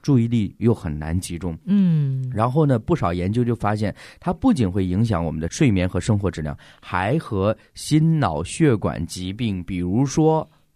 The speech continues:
Speaker 1: 中风，还有一些代谢性疾病等多系统损害有关。
Speaker 2: 嗯，是的，那就是说打呼噜不是说很正常的一个表现。
Speaker 1: 啊。
Speaker 2: 当然了，我觉得在很多，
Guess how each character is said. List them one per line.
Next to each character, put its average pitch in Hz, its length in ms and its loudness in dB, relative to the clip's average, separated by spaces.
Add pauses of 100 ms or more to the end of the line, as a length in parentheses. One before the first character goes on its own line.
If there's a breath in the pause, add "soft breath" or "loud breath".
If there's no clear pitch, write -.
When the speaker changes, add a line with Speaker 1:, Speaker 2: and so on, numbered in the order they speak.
(120)
Speaker 1:
中 92 240 2
风， 87 280 -4 (540 soft breath)
还 123 140 -2
有 123 100 2
一 107 60 2
些 127 140 0
代 135 280 -2
谢 113 240 0
性 101 280 -2
疾 92 240 -4
病 113 220 0
等 82 240 -4
多 139 280 2
系 135 240 -2
统 87 180 -4
损 - 260 -6
害 101 180 2
有 - 180 -6
关。 - 320 -12
Speaker 2:
嗯， 151 640 4 (380 loud breath)
是 - 200 0
的， 156 240 0 (280 loud breath)
那 254 120 4
就 233 160 2
是 208 220 -2
说 185 440 2
打 139 220 -4
呼 247 240 0
噜 240 160 2
不 185 160 -2
是 196 200 2
说 185 340 2
很 123 400 -2
正 190 300 4
常 131 340 -4
的 156 80 2
一 143 140 0
个 160 100 -2
表 139 260 -2
现。 131 300 -2 (140 loud breath)
Speaker 1:
啊。 117 160 4
Speaker 2:
当 277 120 2
然 247 160 4
了， 233 160 4
我 175 160 2
觉 202 200 2
得 233 260 2
在 269 180 -2
很 156 280 2
多， 196 360 4